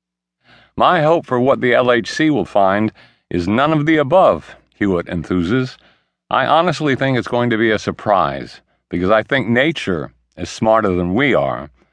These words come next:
and she's got some surprises in store for us, and we're going to have a hell of a fun time trying to figure it all out, and it's going to be great." That was two thousand eight. In two thousand twelve,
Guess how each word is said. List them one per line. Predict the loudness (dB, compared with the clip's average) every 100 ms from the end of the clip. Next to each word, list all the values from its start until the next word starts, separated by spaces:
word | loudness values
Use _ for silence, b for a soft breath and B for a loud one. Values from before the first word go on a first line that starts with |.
| _ -12
and | -10 -4
she's | -2 0
got | 0 0 0
some | -4 -2
surprises | -4 -2 0 2 0 -2
in | -4 -6
store | -4 -2 -2
for | 2 2
us, | 2 0
and | -4 -2
we're | -2 0
going | 0 0
to | 0
have | 0 0
a | 0
hell | 0 -2 0
of | -2
a |
fun | -2 0 0 -2
time | -2 0 0 0
trying | 0 0 -2
to |
figure | -2 0 0 2
it | 4
all | 4 4
out, | 2 0 -6 _ _ _ _
and | -4 -2 -2 -2
it's | -6 -6
going | -4 -2 -2
to | -2
be | -4 -6
great." | -6 -6 -6 -8 -18 _ _ _ _ _ _ _ _ -4
That | -2 -2 -4 _
was | -10 -10
two | -6 -4
thousand | 0 0 0 -2 -4
eight. | -6 -8 -18 _ _ _ _ _ _
In | -12 -6
two | -2
thousand | 2 2 0 -4
twelve, | 0 4 4 4 0